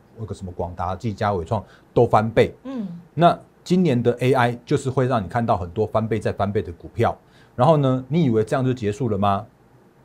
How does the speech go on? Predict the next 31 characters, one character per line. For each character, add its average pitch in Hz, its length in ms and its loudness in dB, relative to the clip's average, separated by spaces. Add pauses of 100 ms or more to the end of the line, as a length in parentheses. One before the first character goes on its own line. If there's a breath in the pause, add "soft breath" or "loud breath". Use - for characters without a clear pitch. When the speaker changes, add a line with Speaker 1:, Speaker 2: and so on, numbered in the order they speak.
(220)
Speaker 1:
这 120 100 -6
是 - 100 -8
八 117 200 0
月 117 100 0
十 - 140 -10
七 95 200 -8
号 98 80 0
录 101 160 -4
的， 82 160 -10
有 82 120 -8
没 104 80 -2
有？ 98 180 0 (360 soft breath)
然 107 100 0
后 120 60 2
放 127 180 0
在 123 80 2
我 98 100 0
的 92 140 -8
YouTube 107 460 -6
给 87 120 -10
大 90 80 -6
家 101 80 -2
看 107 220 -4
的， 87 60 -6
有 82 100 -8
没 95 80 -4
有？ 110 240 2 (140)
Speaker 2:
对。 190 260 -10 (320)
Speaker 1:
你 95 100 -10
再 117 140 -2
看 101 260 -4